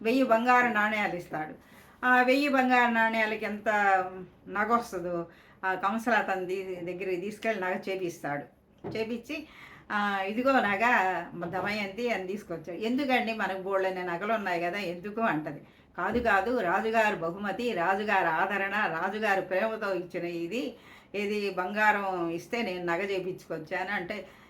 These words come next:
ఈమెకి తెలియదు కదా దురుద్దేశం. "నువ్వు పెట్టుకొని మీ పుట్టింటికి వెళ్ళిరా, ఒక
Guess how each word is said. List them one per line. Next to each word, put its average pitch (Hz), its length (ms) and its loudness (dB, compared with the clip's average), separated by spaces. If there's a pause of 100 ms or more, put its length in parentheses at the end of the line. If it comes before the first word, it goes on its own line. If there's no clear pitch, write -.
(120)
ఈమెకి 277 220 2
తెలియదు 269 400 4
కదా 180 320 2
దురుద్దేశం. 185 720 -4
"నువ్వు 180 160 -10
పెట్టుకొని 226 600 -2
మీ 214 160 -4 (100)
పుట్టింటికి 208 460 0
వెళ్ళిరా, 180 300 -4 (400)
ఒక 190 120 -4